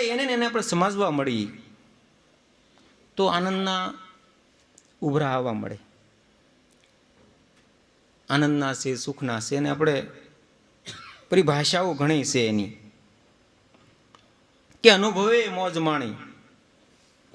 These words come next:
પછી ક્યારેય ન દેખાણી આ કાયા રાણે.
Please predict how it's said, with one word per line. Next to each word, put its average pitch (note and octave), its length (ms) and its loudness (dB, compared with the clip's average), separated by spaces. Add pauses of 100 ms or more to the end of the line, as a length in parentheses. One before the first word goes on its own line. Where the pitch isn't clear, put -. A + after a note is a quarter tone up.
(1900)
પછી F#3+ 240 6 (120)
ક્યારેય G3+ 440 2
ન G3 40 -4 (160)
દેખાણી E3 560 0
આ F3 140 0 (100)
કાયા D3+ 240 0
રાણે. C3 240 -4